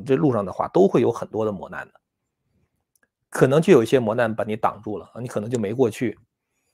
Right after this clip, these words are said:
所以这个时候真的是需要你的愿力，需要你的决心，然后需要你那种就是吃苦，然后呢，还有就是说需要靠你的那种，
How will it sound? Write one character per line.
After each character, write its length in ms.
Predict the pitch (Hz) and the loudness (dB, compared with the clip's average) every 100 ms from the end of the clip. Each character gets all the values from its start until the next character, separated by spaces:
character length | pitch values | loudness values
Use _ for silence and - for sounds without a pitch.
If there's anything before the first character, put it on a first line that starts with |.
| _ | _
所 120 | - 143 | 2 6
以 40 | |
这 120 | 180 | 8
个 100 | 151 | 6
时 100 | 120 | 4
候 40 | 107 | 2
真 160 | 135 | 2
的 80 | 135 | 0
是 240 | - 110 | -2 -6
需 200 | 95 - | -6 0
要 160 | 123 110 | 2 2
你 120 | 98 | -2
的 80 | 87 | -2
愿 300 | 123 143 101 | 2 4 2
力， 140 | 101 | -4
需 120 | 90 117 | -4 -2
要 80 | |
你 120 | 110 95 | -2 -4
的 120 | 95 | -8
决 220 | - 98 | -6 -8
心， 340 | - 117 117 - _ _ _ _ _ _ | -6 -6 -6 -10 _ _ _ _ _ _
然 160 | 110 | 2
后 140 | 113 123 | 4 2
需 160 | - | 2
要 100 | 131 | 2
你 120 | 120 98 | 2 -2
那 120 | 107 | -4
种 160 | 92 | -6
就 140 | - 104 | -8 -12
是 80 | 104 | -10
吃 240 | - 135 | -2 0
苦， 320 | - 95 - _ _ _ _ | 0 -6 -10 _ _ _ _
然 160 | 117 117 | 0 2
后 120 | 131 | 2
呢， 80 | 110 | 2
还 140 | - | 2
有 140 | 127 | 0
就 100 | 98 | 0
是 120 | 110 107 | -4 -4
说 140 | 110 | -4
需 180 | 104 131 | 0 4
要 100 | 110 | 4
靠 200 | - 120 | 4 0
你 120 | 92 | 0
的 100 | 90 | -6
那 140 | 113 | -6
种， 180 | 104 - | -6 -10